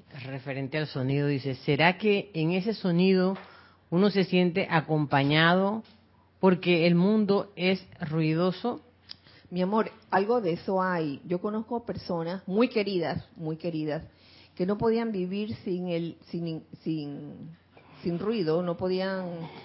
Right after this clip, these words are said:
Speaker 2: eh, sentirse bien o sentirse tranquila. Te-, tenían que tener el televisor encendido casi todo el tiempo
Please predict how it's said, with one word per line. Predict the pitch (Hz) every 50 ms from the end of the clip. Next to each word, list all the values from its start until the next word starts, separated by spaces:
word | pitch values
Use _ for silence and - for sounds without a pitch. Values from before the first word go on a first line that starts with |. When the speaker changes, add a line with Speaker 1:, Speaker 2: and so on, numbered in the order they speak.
| - - 208 208 220 214 233 226 226 - - - - - - - - - 185
Speaker 2:
eh, | 170 165 165 156 139 135 131 139 143 -
sentirse | 220 175 170 - 202 190 - - 226 202
bien | 196 208 214 214 202 196 196 196
o | 208 202 180 165 160 - - - -
sentirse | - 160 156 156 165 - 190 190
tranquila. | - 160 147 151 - - 185 170 151 147 143
Te-, | - - 147 - - -
tenían | - 160 165 160 156 180 226
que | 269 220
tener | 214 175 160 156 156 156 160 180 208
el | 214 208
televisor | 202 180 165 156 151 - 170 170 190
encendido | 202 190 - 170 156 156 165 170 175 180
casi | - 175 170 - 185
todo | - 185 185
el | 180 185
tiempo | 190 196 185 180 180 170 170 190 185 185